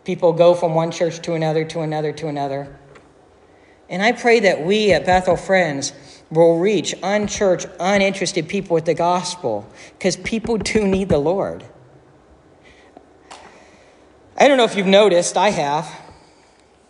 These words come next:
We live in an upside-down world right now, an upside-down culture. Things are crazy.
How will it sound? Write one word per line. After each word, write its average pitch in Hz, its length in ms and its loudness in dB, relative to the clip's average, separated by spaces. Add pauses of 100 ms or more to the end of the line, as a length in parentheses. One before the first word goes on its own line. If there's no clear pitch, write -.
(720)
We 196 220 0
live 196 160 6
in 156 100 2
an 151 180 -2
upside-down 190 800 0
world 170 300 0
right 123 180 -8
now, 120 300 -12 (920)
an 156 100 0
upside-down 196 720 2
culture. 180 460 0
Things 254 380 -4
are 156 280 0
crazy. 135 760 -4